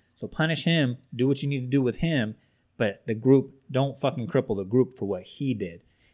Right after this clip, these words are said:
And so it went back and forth. And so he, they got an individual conviction on him,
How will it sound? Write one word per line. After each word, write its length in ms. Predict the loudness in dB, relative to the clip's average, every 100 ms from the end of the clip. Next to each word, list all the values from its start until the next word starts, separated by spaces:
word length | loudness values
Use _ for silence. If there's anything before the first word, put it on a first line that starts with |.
| -12
And 120 | -4
so 340 | 4 4 4 0
it 180 | -2 0
went 200 | 0 2
back 200 | 0 0
and 100 | -2
forth. 300 | 0 -2 -2
And 120 | -4
so 260 | 2 2 2
he, 320 | 0 0 0
they 160 | 0
got 240 | 2 0 0
an 200 | -4 -2
individual 520 | -2 0 4 6 6 4
conviction 440 | 2 0 0 -2
on 140 | -2 -2
him, 400 | -2 -2 -2